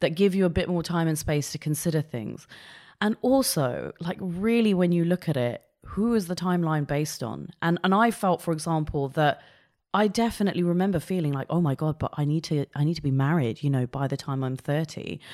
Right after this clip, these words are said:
And that being a real thing. And I look back on that now and I'm just thinking,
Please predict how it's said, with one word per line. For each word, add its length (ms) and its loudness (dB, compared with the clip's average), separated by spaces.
And 160 4
that 240 2
being 220 4
a 60 4
real 340 -2
thing. 500 0
And 160 2
I 60 6
look 280 0
back 280 -4
on 100 4
that 180 0
now 360 4
and 120 -2
I'm 100 -2
just 200 -8
thinking, 480 -2